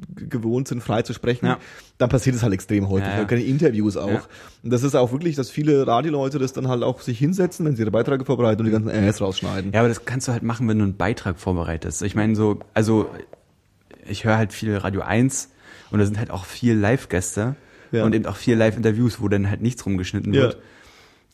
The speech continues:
Speaker 2: Und das sind, aber dann, man ist ja dann auch ein bisschen Profi und es geht halt schon irgendwie. Und wenn
Speaker 1: Klar.
Speaker 2: dann der Gast nicht so richtig sich artikulieren kann, ja, dann ist halt so, ne? Aber das ist ja dann auch nicht die Schuld des Radiosenders. Und ganz ehrlich, setz dich nicht hin und fang hier an, die Ass rauszubasteln.
Speaker 1: Nee, der Witz war ja ein anderer. Der Witz war ja, Dave meinte, er könnte das ja machen.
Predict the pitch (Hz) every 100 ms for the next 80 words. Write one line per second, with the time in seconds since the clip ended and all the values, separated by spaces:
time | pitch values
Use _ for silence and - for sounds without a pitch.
0 | - 107 107 - 104 104 - 113 101 98
1 | - 113 110 - 101 101 117 120 117 107
2 | 113 113 - 104 - 117 101 90 82 -
3 | 120 90 78 78 87 92 95 107 110 107
4 | 107 147 - - 113 117 117 127 113 107
5 | 95 110 - 117 127 147 139 123 120 110
6 | 123 104 85 80 90 107 104 107 - 107
7 | 104 95 110 104 - - - - - 113
8 | 117 101 - 107 104 95 90 - - 101
9 | 98 - - - - - _ _ _ _
10 | _ _ - 127 - 113 143 143 - -
11 | _ - 98 123 - 104 117 - 143 107
12 | 98 120 123 120 104 104 - 139 - -
13 | - 87 - 123 117 120 156 156 123 117
14 | 156 139 104 123 135 135 113 127 131 113
15 | 117 117 113 135 117 113 113 135 120